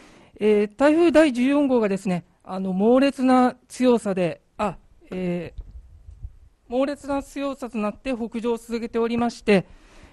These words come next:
えー、ま、十八日から十九日にかけて、えー、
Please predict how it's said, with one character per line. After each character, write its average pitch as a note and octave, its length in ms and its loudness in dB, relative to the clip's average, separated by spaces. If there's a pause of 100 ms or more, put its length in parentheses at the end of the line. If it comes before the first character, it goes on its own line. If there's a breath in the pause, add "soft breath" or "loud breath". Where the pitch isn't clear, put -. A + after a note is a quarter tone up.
え F3+ 480 -6
ー、 - 20 -20 (320)
ま、 A#3 180 -8 (160)
十 A#3+ 280 2
八 B3+ 280 -2
日 C4 280 -4
か - 180 -4
ら F#3+ 140 -2
十 A#3 340 -6
九 B3+ 240 -6
日 C4 320 0
に A#3+ 240 -6
か G#3+ 140 -14
け G3 140 -4
て、 G3+ 260 -4 (240 soft breath)
え F#3+ 140 -6
ー、 F#3+ 40 -12